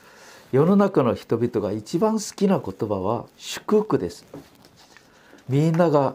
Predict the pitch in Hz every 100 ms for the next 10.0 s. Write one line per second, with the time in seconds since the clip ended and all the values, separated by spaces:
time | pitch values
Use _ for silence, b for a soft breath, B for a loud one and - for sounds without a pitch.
0 | - - - - 208 190 156 143 160 165
1 | 208 180 - - - 98 90 90 - 85
2 | 95 87 - _ _ _ _ _ _ b
3 | b b b - 120 151 147 107 - _
4 | b b - - - 226 233 - 113 85
5 | 110 147 113 87 95 80 110 170 - _
6 | _ _ _ _ _ _ _ _ - B
7 | B B B B 117 131 135 117 101 -
8 | 120 90 - _ b b b - 135 127
9 | 113 107 - 131 135 127 - 160 156 139